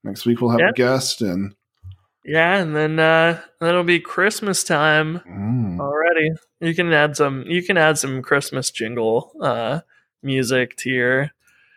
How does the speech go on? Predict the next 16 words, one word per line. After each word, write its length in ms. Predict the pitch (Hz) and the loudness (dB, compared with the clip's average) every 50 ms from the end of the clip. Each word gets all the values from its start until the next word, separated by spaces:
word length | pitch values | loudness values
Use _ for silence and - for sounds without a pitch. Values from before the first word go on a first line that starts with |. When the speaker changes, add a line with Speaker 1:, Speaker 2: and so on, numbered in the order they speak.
| _ _ _ _ | _ _ _ _
Speaker 2:
your 200 | - 131 135 131 - | -4 0 0 2 2
audio 400 | 131 135 135 139 139 139 139 135 | 2 2 2 2 4 2 2 0
clips 640 | 135 - 147 143 143 - - - - - - - - _ _ _ _ _ _ | 0 0 0 0 0 0 -2 -4 -4 -6 -6 -10 -14 _ _ _ _ _ _
from 160 | - - - | -10 -2 0
Speaker 1:
It'll 80 | 120 117 | 2 4
be 120 | 123 120 120 | 4 4 4
Speaker 2:
next 120 | 117 - | 2 2
Speaker 1:
all, 400 | 98 110 113 107 87 - - _ _ - | 0 0 0 0 -2 -6 -14 _ _ -4
it'll 120 | 117 110 | 0 2
be 80 | 120 113 | 2 2
all 220 | - 113 110 110 | 4 2 2 2
Christmas 440 | - - 120 110 - - 110 107 - | 2 2 2 2 2 2 0 2 2
movies 420 | 110 104 101 101 101 98 95 - | 2 2 4 4 2 2 2 0
and 300 | 98 87 82 85 110 113 - _ _ _ _ _ _ _ _ _ _ _ _ _ _ _ - _ _ _ _ _ _ _ _ _ _ _ _ _ _ _ _ | -2 -2 -2 -2 -4 -6 -8 _ _ _ _ _ _ _ _ _ _ _ _ _ _ _ -20 _ _ _ _ _ _ _ _ _ _ _ _ _ _ _ _
Christmas 300 | - 123 104 - 98 98 | -2 0 0 2 2 2
audio. 480 | 104 92 92 98 104 101 87 98 127 123 | 2 0 0 0 0 0 0 0 -2 -2